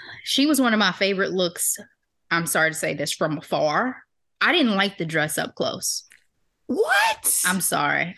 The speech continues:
Speaker 1: And I had her on my list, and then I saw the up close picture, and I was like,
Speaker 2: I
Speaker 1: "I don't
Speaker 2: loved
Speaker 1: love
Speaker 2: it.
Speaker 1: it the same." She is stunning.
Speaker 2: Yeah.
Speaker 1: But I did not love the ensemble as much when I saw it up close, or at least how it was photographed.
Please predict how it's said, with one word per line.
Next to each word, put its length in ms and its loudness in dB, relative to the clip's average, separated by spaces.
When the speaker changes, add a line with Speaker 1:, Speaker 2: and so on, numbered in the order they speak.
Speaker 1:
And 180 0
I 140 2
had 280 2
her 140 4
on 120 0
my 140 2
list, 420 0
and 160 0
then 100 2
I 120 2
saw 320 0
the 160 -2
up 180 -2
close 240 -2
picture, 320 -2
and 60 2
I 80 2
was 120 0
like, 340 2
Speaker 2:
I 60 4
Speaker 1:
"I 40 4
don't 60 -2
Speaker 2:
loved 200 0
Speaker 1:
love 240 2
Speaker 2:
it. 60 2
Speaker 1:
it 100 -4
the 100 -2
same." 380 0
She 680 2
is 200 0
stunning. 600 -2
Speaker 2:
Yeah. 380 2
Speaker 1:
But 120 0
I 120 4
did 200 0
not 220 0
love 200 2
the 140 -2
ensemble 920 0
as 140 -4
much 280 0
when 120 0
I 80 2
saw 240 -2
it 80 -2
up 180 -4
close, 380 -4
or 100 4
at 120 0
least 180 2
how 200 2
it 40 -6
was 140 -6
photographed. 800 -4